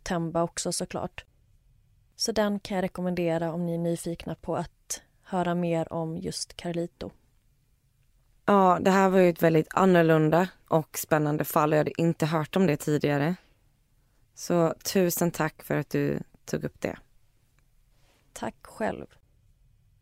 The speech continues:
Speaker 1: Och om ni inte redan följer oss på sociala medier så får ni gärna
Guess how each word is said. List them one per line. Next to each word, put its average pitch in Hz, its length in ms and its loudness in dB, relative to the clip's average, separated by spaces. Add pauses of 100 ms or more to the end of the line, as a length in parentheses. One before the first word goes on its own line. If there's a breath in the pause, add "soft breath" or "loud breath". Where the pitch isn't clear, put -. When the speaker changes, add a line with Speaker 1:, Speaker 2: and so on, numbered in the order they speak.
(380)
Speaker 1:
Och - 480 -2
om 240 180 0
ni 240 60 2
inte 247 240 0
redan 233 260 2
följer 196 480 -2
oss 190 160 -2
på - 140 -10
sociala 190 520 -2
medier 185 600 -4
så 185 400 -4
får 190 160 -8
ni 196 140 -2
gärna 180 520 -2